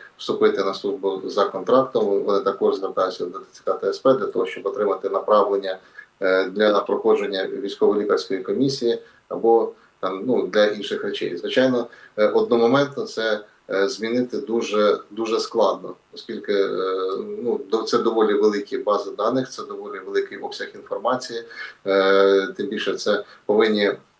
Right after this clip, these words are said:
е, бути, е, забезпечені і норми, е, такої, ну, комп'ютерної безпеки для того, щоб не сталося витоку даних.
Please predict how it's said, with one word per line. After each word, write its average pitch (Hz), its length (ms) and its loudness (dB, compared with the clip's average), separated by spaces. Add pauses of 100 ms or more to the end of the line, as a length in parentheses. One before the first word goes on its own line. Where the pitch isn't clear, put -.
е, 95 640 0 (1120)
бути, 113 540 0 (880)
е, 101 360 -8 (600)
забезпечені 113 920 2 (260)
і 110 220 2
норми, 104 600 2 (400)
е, 98 400 0
такої, 98 260 -2 (120)
ну, 95 1040 -6 (640)
комп'ютерної 123 640 2
безпеки 107 500 2
для 98 100 0
того, 104 200 0
щоб 101 260 -6
не 101 80 -8
сталося 98 440 -2
витоку 98 400 -14
даних. 120 260 -4